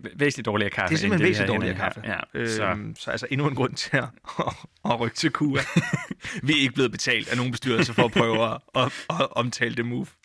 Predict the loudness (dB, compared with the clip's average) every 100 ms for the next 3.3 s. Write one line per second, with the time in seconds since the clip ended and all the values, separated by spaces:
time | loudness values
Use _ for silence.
0 | -6 -6 -4 -10 -12 -4 -4 -4 -16 -18
1 | -20 _ -6 0 2 4 4 2 -2 -4
2 | -14 -18 -20 _ 0 0 0 -2 0 2
3 | 2 0 0